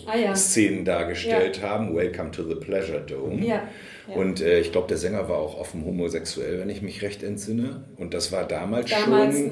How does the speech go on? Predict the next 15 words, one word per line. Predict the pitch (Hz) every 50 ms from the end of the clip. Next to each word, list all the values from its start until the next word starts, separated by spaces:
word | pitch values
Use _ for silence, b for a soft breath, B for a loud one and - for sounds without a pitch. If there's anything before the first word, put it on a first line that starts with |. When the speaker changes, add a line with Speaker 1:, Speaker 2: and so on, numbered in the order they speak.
| 208 202
Speaker 1:
noch, | 208 - - - -
ähm, | - 202 196 196 95 -
Speaker 2:
das | - 110 104
vierundachtzig | - - - 120 107 82 - - - 123 113 -
war | 131
das | 127 123 127 -
schon | - - 139 147
ein | 143
Ding. | - 208 - 117 - - - - - -
Speaker 1:
Mhm. | 226 233 226 233 302 - - 82
Speaker 2:
Ne? | 85 95 - - -
Also | - 104 95 98
sich | 92 95 101 101 -
so, | 98 98 95 95 92 92 87 82 - -
äh, | - 95 92 90 90 87 80